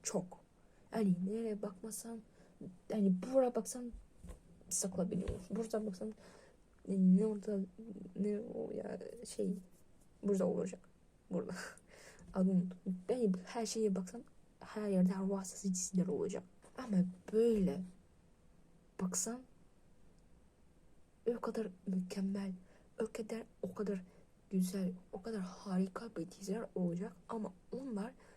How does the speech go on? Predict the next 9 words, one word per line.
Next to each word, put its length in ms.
sadece 640
sekiz 560
bölüm. 180
Altı, 320
sekiz, 500
on 120
iki, 360
dört. 260
Ama 340